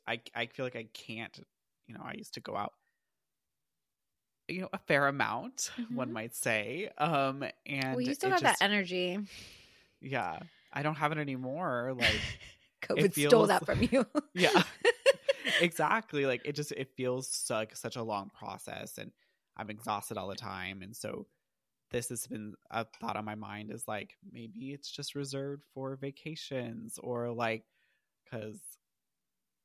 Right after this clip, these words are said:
Speaker 1: I, yeah, health, your body and your health, you know, things are always changing. And as we get older,
Speaker 2: Mm-hmm.
Speaker 1: yeah.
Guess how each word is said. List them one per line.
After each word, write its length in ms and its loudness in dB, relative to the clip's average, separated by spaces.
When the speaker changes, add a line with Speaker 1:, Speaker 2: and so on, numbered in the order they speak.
Speaker 1:
I, 440 -6
yeah, 280 -2
health, 440 -8
your 240 -6
body 440 -2
and 100 -8
your 120 -12
health, 360 -8
you 120 -14
know, 200 -12
things 240 -12
are 220 -10
always 260 0
changing. 520 -10
And 180 -14
as 100 -8
we 100 0
get 160 0
older, 600 4
Speaker 2:
Mm-hmm. 600 0
Speaker 1:
yeah. 280 -8